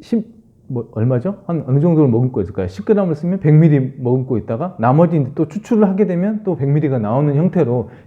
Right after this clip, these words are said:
계산을 하는 거죠. 근데 실제로 우리가 매장에서 나갈 때는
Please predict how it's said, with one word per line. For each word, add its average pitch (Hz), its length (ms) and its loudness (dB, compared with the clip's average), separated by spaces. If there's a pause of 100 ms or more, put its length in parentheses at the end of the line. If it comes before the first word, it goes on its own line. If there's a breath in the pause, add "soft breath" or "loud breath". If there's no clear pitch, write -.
계산을 170 400 2
하는 185 160 -2
거죠. 113 420 -6 (240 soft breath)
근데 156 100 2
실제로 262 760 4
우리가 143 280 4
매장에서 165 640 0
나갈 123 400 0
때는 127 460 -2